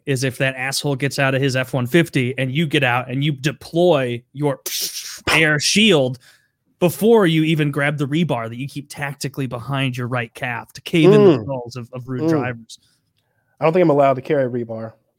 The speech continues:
Speaker 1: <laughs> What's, what's the, what's the most weapon-esque thing you could carry? Like, what's the
Speaker 2: Liter-
Speaker 1: most, like,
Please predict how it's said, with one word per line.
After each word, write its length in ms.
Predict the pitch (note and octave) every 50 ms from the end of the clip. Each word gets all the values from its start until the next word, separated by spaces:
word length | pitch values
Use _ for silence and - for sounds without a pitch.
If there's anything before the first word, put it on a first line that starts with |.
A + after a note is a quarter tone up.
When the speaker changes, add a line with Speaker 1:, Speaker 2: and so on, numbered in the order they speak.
| _ _ _ _ _ _ _ _ _ _ _ _ - -
Speaker 1:
<laughs> 960 | - - - - E4 - - - D4 - - - C4+ C4+ - A#3+ B3 A#3 -
What's, 360 | - A3 A#3 A#3 - D4+ D4+ C#4
what's 180 | - B3 C#4 C#4+
the, 200 | D4+ C#4 B3+ A#3+
what's 200 | F3+ G3+ B3+ - -
the 80 | C4+
most 280 | G#3+ F#3 G#3 B3 A3+ -
weapon-esque 680 | F3+ E3 G3 G3 - G3+ F3+ F3 E3+ D#3+ - - -
thing 200 | - E3+ D#3+ D#3
you 100 | D3+ D3
could 180 | C#3+ - C#3+ B2
carry? 420 | - D3+ C3+ B2+ A#2 A2+ G#2 G#2 - -
Like, 100 | D3+ D3
what's 200 | F3 B3+ B3+ -
the 120 | A#3+ C#4+
Speaker 2:
Liter- 120 | - D#3 D#3+
Speaker 1:
most, 160 | D#3 - -
like, 280 | G#3+ F3+ E3+ D#3+ -